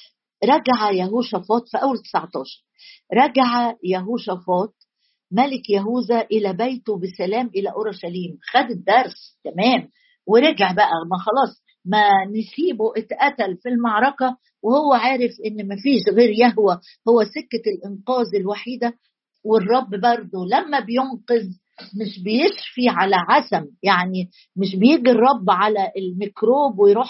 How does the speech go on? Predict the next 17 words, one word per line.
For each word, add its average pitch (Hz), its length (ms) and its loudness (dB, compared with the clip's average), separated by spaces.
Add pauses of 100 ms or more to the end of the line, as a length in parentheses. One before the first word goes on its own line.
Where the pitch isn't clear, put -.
(140)
حاطط 220 360 -6
عليه 220 460 -2 (260)
حتة 202 720 -2 (140)
شاشة 247 360 2
ويغطيها 196 520 0
وكأنه 220 460 -2
ما 185 160 -2
شافش. - 480 -2
لا، 226 300 0
لا، 156 100 -14 (240)
لا، 208 200 0
لا. 151 120 -6 (720)
بص 302 280 0
معايا 208 400 6
هنا 262 280 2 (300)
في 262 100 0
تسعتاشر، 156 840 -2